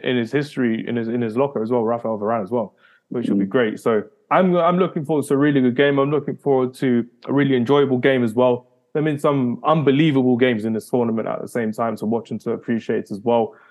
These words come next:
Speaker 1: Um, it's been a fantastic tournament from, from watching it from our point of view as well, which has been great. But,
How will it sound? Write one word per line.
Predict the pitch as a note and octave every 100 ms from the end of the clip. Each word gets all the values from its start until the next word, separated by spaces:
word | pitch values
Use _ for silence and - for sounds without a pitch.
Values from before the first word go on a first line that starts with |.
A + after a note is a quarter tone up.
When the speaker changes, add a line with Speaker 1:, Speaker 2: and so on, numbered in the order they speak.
| _ _
Speaker 1:
Um, | A2+ A#2 A2
it's | G#2+
been | D#3+
a | B2
fantastic | B2 G#2+ A#2 -
tournament | - G#2+ G#2
from, | - G#2+ G2+
from | - G#2+ G#2
watching | A2 G#2+ G#2+
it | G2+ -
from | G#2+
our | G#2
point | - G#2+
of | F#2+
view | G2+ G2
as | G#2
well, | C3+
which | C3 -
has |
been | G#2+ G2
great. | B2 A#2
But, | G#2 -